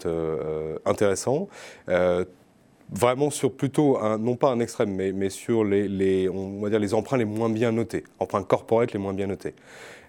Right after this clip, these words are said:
Euh, sur la partie de, de, de, de la, la rotation, euh, de l'allocation d'actifs, effectivement, on a vu des, euh, des performances, euh, parfois, euh, très honorables depuis le début de l'année sur la partie action. On n'est pas tout à fait persuadé que,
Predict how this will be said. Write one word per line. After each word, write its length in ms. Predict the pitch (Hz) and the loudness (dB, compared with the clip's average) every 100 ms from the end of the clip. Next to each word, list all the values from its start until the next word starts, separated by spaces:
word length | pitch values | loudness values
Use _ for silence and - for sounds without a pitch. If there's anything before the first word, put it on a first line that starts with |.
| 85 | -2
Euh, 400 | 82 82 90 107 | 0 0 -2 -2
sur 180 | - | 2
la 80 | 123 | 2
partie 320 | 113 127 - | 2 0 -2
de, 160 | 131 104 | -4 -2
de, 220 | 101 98 | -2 -4
de, 260 | 90 90 87 | -4 -6 -6
de 400 | 82 87 85 87 | -8 -8 -6 -6
la, 120 | 85 | -2
la 100 | 87 | 0
rotation, 760 | 87 127 127 113 - 107 98 87 | 2 2 2 0 -2 -4 -4 -6
euh, 340 | 85 85 87 | -8 -8 -8
de 60 | 87 | -2
l'allocation 440 | 98 101 98 - | 0 0 -4 -2
d'actifs, 480 | 101 90 143 160 - - - - 110 | -2 0 -2 -2 -4 -14 -16 -8 -2
effectivement, 600 | 98 131 - 120 110 143 | 2 2 0 0 4 4
on 200 | 156 107 | 4 2
a 80 | 98 | 0
vu 140 | 101 | -4
des, 320 | 95 90 85 85 | -2 -2 -2 -2
euh, 320 | 82 82 85 | -4 -6 -8
des 200 | 85 87 | -10 -4
performances, 640 | 92 - 90 92 101 - | -4 -2 -2 -2 -6 -6
euh, 120 | 78 | -6
parfois, 500 | 78 76 - 87 82 | -6 -10 -4 -2 -2
euh, 160 | 73 73 - - | -4 -8 -12 -4
très 220 | - 110 | 0 2
honorables 360 | 95 92 92 85 | 2 0 0 -4
depuis 180 | - 95 | -10 -10
le 40 | |
début 100 | 82 | -6
de 60 | 87 | -4
l'année 160 | 95 | -4
sur 140 | 92 87 | -4 -4
la 60 | |
partie 240 | 78 - 90 | -4 -4 -6
action. 360 | - 135 151 - - - - - - - | -4 -2 -2 -6 -18 -18 -20 -20 -8 0
On 140 | 110 | 2
n'est 120 | 120 | 4
pas 140 | 120 180 | 2 0
tout 100 | - | 2
à 60 | 131 | 0
fait 120 | 135 | 2
persuadé 460 | 135 - 120 135 | 0 2 2 2
que, 280 | - 120 117 | 2 2 2